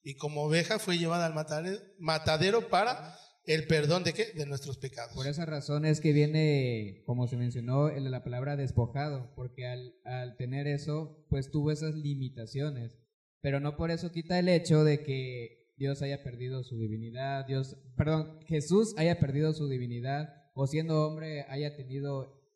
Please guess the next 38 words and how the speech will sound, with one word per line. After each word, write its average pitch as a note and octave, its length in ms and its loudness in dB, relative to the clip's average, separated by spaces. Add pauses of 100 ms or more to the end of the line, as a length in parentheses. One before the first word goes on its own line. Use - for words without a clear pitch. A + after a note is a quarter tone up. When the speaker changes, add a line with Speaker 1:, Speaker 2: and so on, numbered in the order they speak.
Speaker 2:
ese C#3 240 -2
tipo C#3+ 380 -2
de B2 100 -6
situación. C3 600 -8 (400)
Aquí C3 320 -16
es D3+ 120 -16
cuando D3 280 -14 (100)
ya, D3 680 -8 (360)
pues, D3 220 -2
vemos E3 280 -2
de E3+ 60 -6
una E3+ 120 -4
manera D#3+ 300 -4
más E3 300 -2
clara D#3+ 340 -2
lo C#3+ 240 0
que C3 140 -8
el B2+ 80 -6
apóstol C3+ 400 -2
Pablo C#3 580 -4
nos C3+ 140 -8
quiso, C#3+ 320 -6
pues, C3 160 -6
dar C#3 180 2
a - 20 4
entender. C3+ 540 0
Speaker 1:
Ahora, E3 400 0 (1000)
también, G3+ 380 -2 (440)
si - 180 -8
nosotros G#3 400 -2
vamos G#3 320 0
a E3+ 60 -2
Isaías, D#3 500 -2
cuando D3+ 360 -8
Dios E3+ 240 -4
llama F#3 220 -4
a - 20 -6
Isaías D#3+ 640 -8